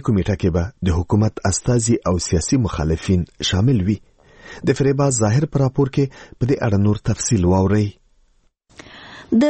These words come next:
Speaker 2: ملګرو ملتونو عمومي منشي انټونیو ګوتریش وایي د سوریې د اساسي قانون کمیټه تر دوو کلونو خبرو وروسته نهایي سوه. ګوتریش زیاته کړه چې دا یوه معتبره، متوازنه او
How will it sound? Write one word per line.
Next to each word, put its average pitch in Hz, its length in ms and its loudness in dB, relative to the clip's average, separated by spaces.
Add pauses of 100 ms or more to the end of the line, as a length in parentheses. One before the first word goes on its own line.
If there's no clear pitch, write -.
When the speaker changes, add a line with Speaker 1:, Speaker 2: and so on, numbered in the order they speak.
Speaker 2:
ملګرو 311 340 2
ملتونو 277 380 2
عمومي 254 340 2
منشي 247 400 0
انټونیو 226 440 0
ګوتریش 214 500 0
وایي 220 200 2 (160)
د 180 160 2
سوریې 208 400 2
د 196 140 -2
اساسي 175 420 -2
قانون 240 280 2
کمیټه 214 360 0
تر 190 180 -2
دوو 277 280 2
کلونو 196 340 2
خبرو 180 300 0
وروسته 269 480 0
نهایي 208 420 0
سوه. 143 200 -2 (680)
ګوتریش 294 380 2 (240)
زیاته 262 260 -2
کړه 220 200 -2
چې 240 200 2
دا 240 140 2
یوه 220 120 2 (100)
معتبره، 196 440 0 (200)
متوازنه 190 600 0 (400)
او 285 60 4